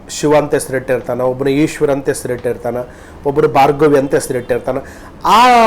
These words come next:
ಹೆಸರಲ್ಲಿ ಅವನಿಗೆ ಯಾವ ಥರ ಡೋರ್ ಪ್ಲಸ್ ಆಗುತ್ತೆ, ಯಾವ ಥರ ಅವನಿಗೆ ಮನೆ ಯೋಗ ಇದೆ ಅವನಿಗೆ, ಅದು ನಾವು ಪರ್ಫೆಕ್ಟ್ ಆಗಿ ತಿಳ್ಕೊಬೇಕು. ತಿಳ್ಕೊಂಡಾಗಂದ ಯಾವ್ದು ಯಾವ್ದೇನಾಗತ್ತಂದ್ರೆ ಆ ಮನೆ ನಮಗೆ ಯಾವುದು ಅನುಕೂಲ ಆಗುತ್ತೆ. ಎಷ್ಟೋ ಜನ ಸ್ವಂತ ಮನೆ ಬಿಟ್ಟು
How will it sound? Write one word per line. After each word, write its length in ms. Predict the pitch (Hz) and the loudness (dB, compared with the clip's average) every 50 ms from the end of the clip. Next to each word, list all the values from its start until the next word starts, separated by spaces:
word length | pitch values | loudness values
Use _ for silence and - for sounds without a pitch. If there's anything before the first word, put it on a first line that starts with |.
| 214 202 | 6 6
ಹೆಸರಲ್ಲಿ 680 | 175 175 175 175 - 269 262 233 185 160 160 190 254 269 - - - - - - | 4 4 2 2 2 4 4 4 4 4 2 2 2 0 -4 -14 -20 -20 -4 0
ಅವನಿಗೆ 580 | 165 165 170 170 160 151 202 247 262 - - - - - | 2 2 2 2 2 2 2 2 2 -2 -10 -16 -14 -2
ಯಾವ 320 | 170 175 175 196 233 254 247 | 2 4 4 6 4 4 2
ಥರ 240 | - - 175 180 196 | 2 2 2 2 2
ಡೋರ್ 300 | 175 156 160 165 160 151 | 2 4 4 4 4 2
ಪ್ಲಸ್ 340 | - 151 151 147 - - | 2 0 0 0 0 0
ಆಗುತ್ತೆ, 760 | 147 117 120 120 117 - - 123 123 117 101 - - - - - - - - - - - | -2 -2 -2 -4 -8 -6 -4 -2 -2 -2 -4 -6 -14 -20 -20 -20 -20 -20 -20 -20 -12 -2
ಯಾವ 260 | 156 165 165 196 226 240 | 2 4 4 6 4 4
ಥರ 180 | 233 208 175 | 4 4 4
ಅವನಿಗೆ 260 | 165 160 160 160 180 | 4 4 4 2 0
ಮನೆ 400 | 208 190 156 151 156 170 185 190 - - - - | 0 0 0 0 0 0 -2 -4 -8 -16 -14 -6
ಯೋಗ 260 | 143 156 175 190 180 | 0 2 4 4 6
ಇದೆ 240 | 185 165 147 135 131 | 4 4 4 2 0
ಅವನಿಗೆ, 440 | 123 117 117 120 113 135 135 127 - - - - - - | -2 -2 -4 -4 -2 -2 -2 -2 -2 -6 -16 -18 -4 -2
ಅದು 140 | - 165 202 | 2 2 4
ನಾವು 200 | 190 170 147 - | 4 4 2 2
ಪರ್ಫೆಕ್ಟ್ 380 | - 147 135 - 151 131 - | 0 -2 0 -2 -4 -4 -4
ಆಗಿ 140 | 131 135 165 | -4 -4 -4
ತಿಳ್ಕೊಬೇಕು. 640 | 165 - 147 131 - - 113 113 117 107 - - 117 - - - - - - - | -2 -2 -4 -2 -2 -2 -4 -2 -4 -6 -6 -12 -14 -14 -18 -20 -20 -20 -4 0
ತಿಳ್ಕೊಂಡಾಗಂದ 600 | 254 262 294 285 311 294 277 269 254 233 233 226 220 | 2 2 4 4 4 4 4 4 4 4 4 4 6
ಯಾವ್ದು 260 | 214 208 196 196 196 | 6 6 6 4 4
ಯಾವ್ದೇನಾಗತ್ತಂದ್ರೆ 1040 | 190 185 180 185 185 180 180 175 170 165 170 - - 156 147 151 196 254 - - - - - - - | 2 2 2 2 2 2 2 0 2 0 -2 -2 -2 -2 0 2 0 0 0 -2 -12 -18 -10 -2 2
ಆ 140 | 165 160 | 2 2
ಮನೆ 280 | 160 156 151 156 185 214 | 2 2 0 2 2 2
ನಮಗೆ 300 | 214 196 170 160 151 147 | 2 2 -2 0 0 0
ಯಾವುದು 340 | 143 131 135 139 139 160 190 | 2 2 2 0 0 0 0
ಅನುಕೂಲ 320 | 170 147 139 - 135 131 | 0 -2 -4 -4 -4 -2
ಆಗುತ್ತೆ. 480 | 123 120 117 120 113 - - 120 127 139 | -2 -2 -4 -8 -10 -10 -12 -8 -4 -4
ಎಷ್ಟೋ 280 | 147 - - 208 208 | -4 -2 2 2 4
ಜನ 200 | 196 190 196 196 | 4 4 4 2
ಸ್ವಂತ 320 | 190 190 - 160 165 160 - | 2 2 0 -2 -2 0 -2
ಮನೆ 520 | 185 180 180 170 147 135 147 175 214 - - - - - - 165 | 0 2 2 2 4 4 4 2 2 0 -8 -16 -18 -10 -4 0
ಬಿಟ್ಟು 280 | 165 226 220 - - | 0 0 0 2 4